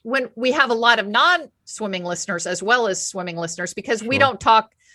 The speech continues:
Speaker 1: we do not talk the X's and O's of swimming. We're not
Speaker 2: No.
Speaker 1: gonna talk about how many underwater dolphin kicks or how, what, what splits you're doing. Um, so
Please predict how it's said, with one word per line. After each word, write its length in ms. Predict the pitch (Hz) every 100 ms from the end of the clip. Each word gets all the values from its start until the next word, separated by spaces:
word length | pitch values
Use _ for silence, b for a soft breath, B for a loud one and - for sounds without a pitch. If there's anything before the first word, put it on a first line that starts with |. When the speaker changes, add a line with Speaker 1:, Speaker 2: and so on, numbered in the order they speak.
| b b -
Speaker 1:
we 160 | 233
do 140 | 285 269
not 240 | 262 254
talk 260 | - 226 220
the 120 | 196
X's 320 | 202 - 185
and 100 | 190
O's 160 | 175 170
of 80 | 165
swimming. 320 | 180 156 143
We're 100 | 165
not 140 | 190
Speaker 2:
No. 60 | 196
Speaker 1:
gonna 120 | 185
talk 240 | 208 180
about 160 | 175 175
how 180 | 190 226
many 320 | 233 214 202
underwater 440 | 190 190 180 180
dolphin 320 | 170 165 - 156
kicks 340 | 165 156 -
or 160 | 165 165
how, 200 | 180 -
what, 180 | 202 - - _
what 140 | - 202
splits 380 | - 220 208 196
you're 60 |
doing. 360 | 185 170 170 165 B B B -
Um, 240 | 180 160
so 580 | - - 233 226 202